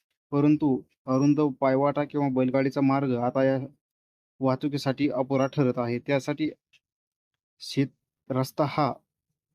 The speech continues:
उदाहरणार्थ ट्रॅक्टर, रोटावेटर, हार्वेस्टर नेण्यासाठी शेत रस्ता हा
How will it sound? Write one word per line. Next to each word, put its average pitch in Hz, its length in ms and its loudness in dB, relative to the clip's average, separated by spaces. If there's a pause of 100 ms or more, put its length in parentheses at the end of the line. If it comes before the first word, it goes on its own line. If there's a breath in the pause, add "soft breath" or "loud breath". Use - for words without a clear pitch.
(420)
उदाहरणार्थ 143 600 0
ट्रॅक्टर, 139 460 0
रोटावेटर, 131 520 2
हार्वेस्टर 135 440 0
नेण्यासाठी 135 600 2
शेत 135 260 -2
रस्ता 135 300 -4
हा 139 120 -2